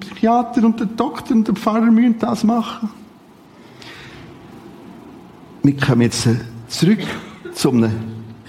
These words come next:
kleinen Test, wo wir das üben, und gehen nachher wieder zu Hebräer zwölf.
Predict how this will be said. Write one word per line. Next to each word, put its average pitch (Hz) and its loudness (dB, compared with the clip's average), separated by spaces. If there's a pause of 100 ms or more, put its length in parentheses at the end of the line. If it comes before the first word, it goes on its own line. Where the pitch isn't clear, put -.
(120)
kleinen 135 4 (460)
Test, - 0 (720)
wo 110 0
wir 107 4
das 104 -2
üben, 208 2 (380)
und 135 2
gehen 127 2
nachher 143 2
wieder 139 0
zu 160 0
Hebräer 110 0
zwölf. 95 -2